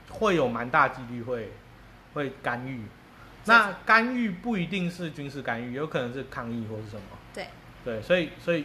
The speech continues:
Speaker 1: 台湾岛的攻打难度会影响到，就是他们的抗议强度。
Speaker 2: 嗯。
Speaker 1: 就是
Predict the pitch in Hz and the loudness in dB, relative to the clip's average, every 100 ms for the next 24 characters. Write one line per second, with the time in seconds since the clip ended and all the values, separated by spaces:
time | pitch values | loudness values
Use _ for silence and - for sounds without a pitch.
0 | - 156 165 185 190 139 117 113 110 151 | -2 2 4 4 2 0 0 -4 -6 -6
1 | 156 135 113 113 107 127 120 127 123 110 | -2 -2 -2 -4 -6 -6 -4 -2 -2 -4
2 | 113 123 101 95 117 107 98 - - - | -10 -10 -12 -10 -10 -10 -14 -18 -20 -20
3 | - - - - - - - - 117 123 | -20 -20 -20 -20 -20 -20 -14 -10 -10 -8
4 | 110 101 107 - - 170 165 131 120 - | -8 -10 -12 -12 4 4 6 0 -4 -6
5 | - - - 139 131 117 98 104 101 - | -14 -14 -8 -6 -6 -8 -12 -12 -14 -14
6 | - - 202 147 - - - - - - | -18 -14 -14 -14 -18 -20 -20 -20 -20 -20
7 | - 180 208 | -6 -2 -2